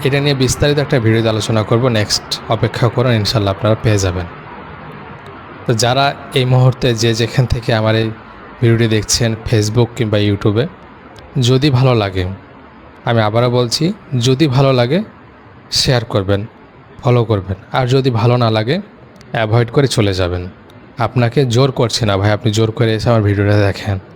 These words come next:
যদি আবার আপনার আন্তরিকতা মনে হয়, যদি ভালো লাগে, ইনফরমেটিভ মনে হয়, তাহলে আপনারা দেখেন, আর না হলে রিজেক্ট করে চলে যান।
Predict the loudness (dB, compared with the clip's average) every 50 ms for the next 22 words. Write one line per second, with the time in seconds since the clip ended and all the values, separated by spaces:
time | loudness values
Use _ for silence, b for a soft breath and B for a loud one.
0 | -20 -20 -20 -20 -20 -20 -20 -20 -20 -20 -20 -20 -20 -20 -20 -20 -20 -20 -20 -20
1 | -20 -20 -20 -20 -20 -20 -20 -6 -2 0 0 2 2 2 0 2 2 0 0 0
2 | -2 -6 -4 2 2 2 4 2 2 0 0 0 0 0 2 2 2 4 4 4
3 | 2 2 2 2 2 2 2 2 0 0 -2 -2 -2 0 2 2 0 0 0 0
4 | 0 0 0 0 2 2 2 2 2 0 -2 0 0 2 2 2 4 4 4 2
5 | 2 0 0 2 4 2 2 2 2 0 0 2 0 -2 -4 -4 -6 -8 -8 -8
6 | -10 -16 -20 -20 -20 -20 -20 -20 -20 -12 -6 -4 -2 0 0 0 2 2 2 0
7 | -2 -6 -16 -20 -20 -20 -20 -20 -8 -2 0 0 0 0 -2 -2 -4 -4 -4 -2
8 | -2 0 0 0 -2 -2 -6 -8